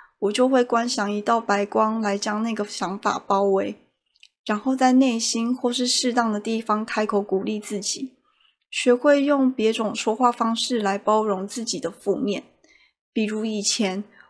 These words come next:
我看见一个人让我感觉不好的时候，大脑就会浮现“这个人一看就很机车”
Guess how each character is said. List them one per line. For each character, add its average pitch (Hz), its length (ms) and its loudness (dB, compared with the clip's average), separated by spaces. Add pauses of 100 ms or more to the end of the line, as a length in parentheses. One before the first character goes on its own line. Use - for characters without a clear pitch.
(120)
我 - 60 2
看 262 280 4
见 269 160 4
一 226 160 0
个 214 180 2
人 180 260 -2
让 226 280 4
我 202 100 0
感 208 260 -4
觉 - 160 -2
不 240 200 0
好 226 180 -2
的 185 100 -4
时 - 300 -2
候， 208 280 0 (640)
大 262 140 4
脑 202 180 0
就 214 180 0
会 233 120 0
浮 190 260 -10
现 220 300 0 (420)
“这 - 140 -2
个 262 140 2
人 202 240 0
一 196 40 -6
看 226 240 0
就 233 140 0
很 202 180 -4
机 190 280 -4
车” 202 340 0